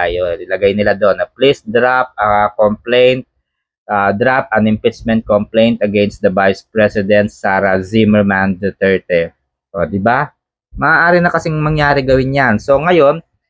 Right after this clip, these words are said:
dahil nasa House of Representatives na, paano kaya nila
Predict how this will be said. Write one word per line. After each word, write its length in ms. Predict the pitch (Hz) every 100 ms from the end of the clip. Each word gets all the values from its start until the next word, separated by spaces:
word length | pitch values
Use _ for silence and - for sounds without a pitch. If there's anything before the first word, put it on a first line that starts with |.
| _ -
dahil 240 | 110 120 127
nasa 560 | 127 127 131 123 123
House 240 | 123 127 123
of 160 | 123
Representatives 960 | 135 123 135 127 123 120 127 160 160 -
na, 160 | 113
paano 400 | 107 147 180 202
kaya 240 | 175 101 101
nila 480 | 101 98 92 90